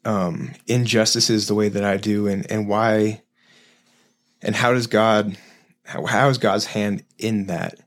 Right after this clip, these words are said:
And then through that lens, how can I view what I've gone through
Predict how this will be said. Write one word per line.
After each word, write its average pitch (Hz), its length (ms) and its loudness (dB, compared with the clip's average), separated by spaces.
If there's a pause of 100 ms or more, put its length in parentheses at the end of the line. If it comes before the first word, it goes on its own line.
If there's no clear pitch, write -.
(580)
And 117 140 -4
then 107 200 0
through 127 320 0
that 117 240 2
lens, 107 540 0 (440)
how 123 240 -2
can 113 160 -4
I 110 120 4
view 107 360 2
what 104 220 2
I've 101 260 2 (120)
gone 107 420 2
through 95 560 -4